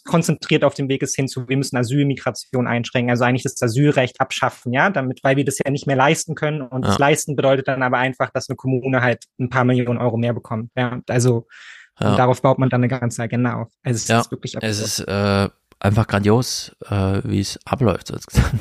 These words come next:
Speaker 1: Ja, es ist grandios scheiße, ja.
Speaker 2: Gut, wir machen eine kleine Pause und, äh, gucken danach amerikanische politische Berichterstattung. Wir wollen uns drüber lustig
Speaker 1: Weil
Speaker 2: machen
Speaker 1: es wild,
Speaker 2: und
Speaker 1: ja.
Speaker 2: schließen dann mit diesem Flugbereitschaftsfiasko, was wir da gesehen haben. Das ist ja wirklich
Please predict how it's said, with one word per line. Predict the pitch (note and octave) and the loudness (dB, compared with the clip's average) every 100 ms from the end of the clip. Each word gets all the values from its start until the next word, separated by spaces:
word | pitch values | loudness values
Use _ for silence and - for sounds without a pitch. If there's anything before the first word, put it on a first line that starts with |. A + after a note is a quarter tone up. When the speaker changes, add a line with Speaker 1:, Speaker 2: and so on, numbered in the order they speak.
| - | 2
Speaker 1:
Ja, | A3+ F3 | 2 2
es | - | -2
ist | C3+ | -10
grandios | - C#3 C#3 E3 | -8 -6 -2 0
scheiße, | - G3 G#3 A#2+ | 2 2 0 -6
ja. | A#2+ - - - - - | -8 -8 -8 -10 -6 0
Speaker 2:
Gut, | C3 | 2
wir | A2+ | 4
machen | B2+ D#3+ | 4 2
eine | C#3+ B2+ | 0 0
kleine | C#3 B2+ | 2 2
Pause | A#2 - A2+ C#3+ E3+ G3 - - | 0 0 0 2 2 0 -2 -2
und, | A2+ A2+ A2+ A2 A2+ - B2 | 2 4 4 2 0 -4 -8
äh, | - G#2+ G#2+ | -2 0 0
gucken | G#2 - C3 | -2 -4 -2
danach | A2+ G#2+ A2 A2+ - - _ _ _ _ _ _ _ _ _ _ _ _ - | 0 0 -2 -4 -10 -20 _ _ _ _ _ _ _ _ _ _ _ _ 2
amerikanische | G2 G#2 G#2 A2 B2+ A2 | 4 4 2 2 2 0
politische | G#2+ G#2+ C3 | 0 0 0
Berichterstattung. | G#2 G#2+ B2 A2+ A2+ A#2 A#2 A#2+ - | 0 0 0 0 0 2 2 0 -6
Wir | - G2 G2 | -8 -4 -2
wollen | G2 G2+ | 0 0
uns | G2+ | -4
drüber | - A#2+ G2 G2+ | -8 -2 0 0
lustig | A2 B2 | 0 0
Speaker 1:
Weil | C3+ C#3 | 2 2
Speaker 2:
machen | B2 | 2
Speaker 1:
es | - - A#2 | -4 -2 2
wild, | C#3 | 4
Speaker 2:
und | G#2+ G#2 G#2 G#2+ - | 4 2 2 -2 -6
Speaker 1:
ja. | - _ _ - _ - | -16 _ _ -20 _ -14
Speaker 2:
schließen | - - A#2 B2+ B2+ | -4 2 4 4 4
dann | A2 G#2 G#2 | 4 6 6
mit | G2+ | 4
diesem | G2+ G2+ G2 | 2 0 0
Flugbereitschaftsfiasko, | A2+ - G2 E2 D2 E2 - - F2 E2+ - G2 E2 | 0 0 0 -2 -2 -4 -4 -4 0 0 -2 -2 -2
was | F2+ | -2
wir | F#2 | -2
da | F2 | -2
gesehen | F#2 G2 F#2 G#2 | -2 -2 -2 0
haben. | G2 G#2+ | 0 0
Das | F#2+ - | -2 -4
ist | - | -2
ja | F#2+ G2 | 0 0
wirklich | G2 G#2+ A2 A2 | 0 0 -4 -6